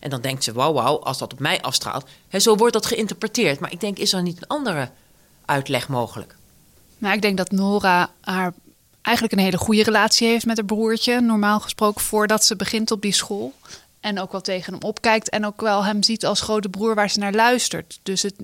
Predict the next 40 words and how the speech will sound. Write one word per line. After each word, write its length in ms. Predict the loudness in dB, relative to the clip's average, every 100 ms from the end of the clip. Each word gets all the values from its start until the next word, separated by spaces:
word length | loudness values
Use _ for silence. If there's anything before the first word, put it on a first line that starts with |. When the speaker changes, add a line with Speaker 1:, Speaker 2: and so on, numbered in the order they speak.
| -16
Speaker 2:
eh, 200 | -6 0
niet 260 | 2 2 0
in 100 | -2
vertrouwen 480 | -2 2 4 4
nemen. 260 | 0 0 0
Ze, 180 | -2 -2 _
ze 160 | -2 2
neemt 500 | 4 6 4 2 -6 -16 -20 -8
haar 180 | -2 2
vader 320 | 4 4 2
in 100 | -2
vertrouwen, 580 | -4 0 4 4 4 0
maar 180 | 0 -2
ze 100 | 0
zegt, 440 | 0 -2 -2 -4 _
"Zeg 240 | -4 -2 -2
het 120 | -2
alsjeblieft, 640 | -2 -2 -4 -6 -6 -4 -4 _ _
eh, 100 | -8 -8
zwijg." 640 | -4 2 4 4 2 0 -6
En 220 | -2 0
dat, 260 | 0 -2 -4
die 200 | -10 -6
vader 300 | -2 -2 -2
breekt 300 | -4 -4 -2
dat 160 | -2 -6
vertrouwen. 640 | -8 -4 0 2 2 -2 -4 -14 -20 -20 -20 _ -20 _
En 160 | 0
ik 200 | 0 0
denk 260 | 2 2 2
dat 180 | -2 0
zij, 480 | 0 0 0 -2 -8 -16 -20 -20 _ _
eh, 220 | -14 -8 -6
Speaker 1:
Maar 100 | -6
op 140 | 0
dat 160 | 0 4
moment, 340 | 4 4 2
als 180 | 0 2
zij 220 | 2 4
zegt, 280 | 2 0 -6